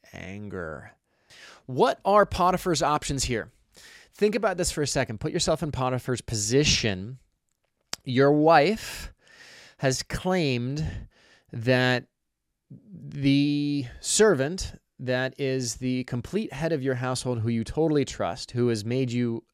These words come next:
great wealth, who you love like a son,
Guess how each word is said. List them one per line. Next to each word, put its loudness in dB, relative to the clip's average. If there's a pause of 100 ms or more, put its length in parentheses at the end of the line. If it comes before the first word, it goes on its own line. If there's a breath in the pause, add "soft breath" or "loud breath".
(120)
great 0
wealth, -2 (400 loud breath)
who 2
you 4
love 2
like 0
a -6
son, -6